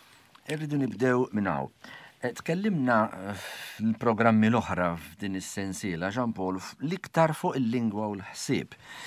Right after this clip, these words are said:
Imma rridu ngħidu illi fil-bniedem minn barra l-fakultà tal-intellett, jiġifieri l-fakultà tal-ħsieb u tar-raġuni, tal-fehma, hemm ukoll il-fakultà li aħna nsejħula r-rieda. Mela l-bniedem minn barra li jaħseb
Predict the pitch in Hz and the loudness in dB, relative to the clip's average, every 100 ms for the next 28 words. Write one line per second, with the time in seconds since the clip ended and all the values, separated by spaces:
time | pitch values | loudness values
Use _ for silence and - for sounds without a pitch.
0 | - - - - - - 120 120 120 139 | -14 -12 -12 -14 -16 -4 2 4 4 2
1 | 160 110 104 87 92 95 110 107 104 98 | 4 6 6 6 0 0 2 0 0 0
2 | 95 95 92 104 190 185 110 95 101 95 | 0 -2 -2 2 2 4 4 4 4 2
3 | 85 101 90 92 87 87 82 98 - 85 | 4 4 4 0 0 -2 -4 -6 -4 -6
4 | 76 87 82 87 85 76 90 82 82 73 | -4 -6 -2 0 0 -2 -2 -2 -2 -4
5 | 85 _ - 69 69 69 64 - - 62 | -8 _ -14 -12 -10 -12 -12 -14 -14 -12
6 | - 71 85 - - - 82 87 - 67 | -12 -8 -8 -6 -8 -2 -2 -2 -6 -14
7 | 58 50 50 50 - 76 82 85 95 71 | -12 -12 -14 -12 -4 -2 0 -2 -2 -2
8 | 71 90 104 98 92 67 82 135 156 - | -4 -4 -4 -4 -4 -2 0 0 -4 -12
9 | - - - 220 175 - 117 120 123 104 | -18 -18 -6 0 0 4 4 6 4 0
10 | 117 104 - 90 90 98 90 92 98 113 | 0 -2 -2 -2 0 0 2 0 0 0
11 | - 76 82 78 78 - 82 80 87 80 | -4 -6 -4 -2 -2 -2 -4 -2 -2 -2
12 | 69 69 - - - - - _ - 76 | -2 -6 -6 -18 -20 -20 -20 _ -6 -4
13 | 120 175 196 101 80 76 64 60 71 73 | 0 2 4 4 2 -2 -4 -8 -6 -4
14 | 82 104 165 156 104 - - 170 - | -2 -2 0 0 -2 -2 -2 -4 -6